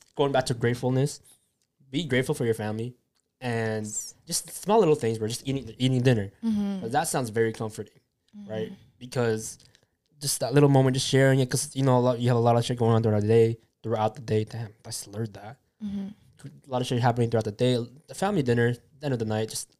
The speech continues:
Speaker 1: casual talk, catching up, or just anything. It's just, it's just very comforting. So be more appreciative of your family, guys. Especially since Thanksgiving just passed for, for Canadians. You know, I guess we can talk about that.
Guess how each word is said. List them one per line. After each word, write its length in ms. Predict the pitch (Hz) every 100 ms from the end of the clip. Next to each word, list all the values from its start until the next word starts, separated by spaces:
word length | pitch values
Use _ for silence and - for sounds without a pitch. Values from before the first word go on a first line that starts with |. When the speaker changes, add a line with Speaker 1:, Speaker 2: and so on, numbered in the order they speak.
| _ -
Speaker 1:
casual 360 | - 143 127
talk, 380 | 117 110 110 - _ -
catching 320 | 135 135 120
up, 240 | 110 - _ _ _ _
or 120 | 165
just 260 | 190 196 -
anything. 380 | 196 220 - 120
It's 80 | 160
just, 260 | - -
it's 120 | 160 196
just 140 | 175
very 240 | 120 120
comforting. 440 | 113 113 - 98 107
So 140 | -
be 220 | 127 185
more 180 | 160 139
appreciative 340 | 131 117 120 107
of 20 |
your 80 | 101
family, 300 | 101 98 92
guys. 340 | 95 - - _ _ _ _ _ _ _ _ _ _ _ -
Especially 260 | - 269 214
since 140 | 160
Thanksgiving 380 | 147 139 131 127
just 200 | 117 -
passed 320 | 113 104 -
for, 160 | - 110 -
for 120 | -
Canadians. 600 | 117 120 110 110 110 139 - _ _ _ _
You 80 | 135
know, 160 | 127 131
I 40 |
guess 220 | 156 147
we 60 | 131
can 120 | 123
talk 180 | 113 110
about 220 | 104 101
that. 260 | 101 101